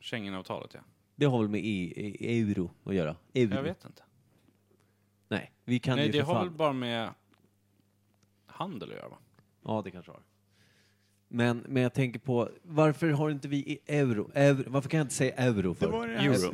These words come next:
Speaker 3: det var det här
Speaker 2: Euro.
Speaker 3: stora,
Speaker 2: Fan.
Speaker 3: stora jävla valet vi gjorde
Speaker 1: Ja.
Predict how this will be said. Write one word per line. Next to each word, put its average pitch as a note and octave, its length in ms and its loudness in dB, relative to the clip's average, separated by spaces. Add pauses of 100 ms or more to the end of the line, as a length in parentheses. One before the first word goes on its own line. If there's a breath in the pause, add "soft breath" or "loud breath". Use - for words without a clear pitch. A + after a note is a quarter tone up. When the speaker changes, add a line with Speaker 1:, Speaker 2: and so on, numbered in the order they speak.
(100)
Speaker 3:
det B2+ 80 8
var A2+ 100 6
det - 60 4
här - 80 2
Speaker 2:
Euro. G#3+ 100 -2
Speaker 3:
stora, F#3+ 300 -2
Speaker 2:
Fan. F#3 220 2
Speaker 3:
stora F#3+ 600 -4
jävla C3+ 960 -4
valet D#3 440 -4 (100)
vi C3 80 -2
gjorde A#2 760 -4 (240)
Speaker 1:
Ja. G#2 240 -6